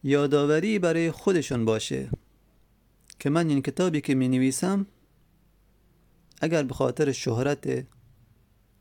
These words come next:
هیچ ارزشی نداره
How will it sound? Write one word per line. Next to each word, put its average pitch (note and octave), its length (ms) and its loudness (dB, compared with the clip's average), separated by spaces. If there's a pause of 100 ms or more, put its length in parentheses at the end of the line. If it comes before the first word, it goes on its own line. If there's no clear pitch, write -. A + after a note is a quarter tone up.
(2500)
هیچ E3+ 240 -2
ارزشی C3+ 400 0
نداره G#2+ 520 -2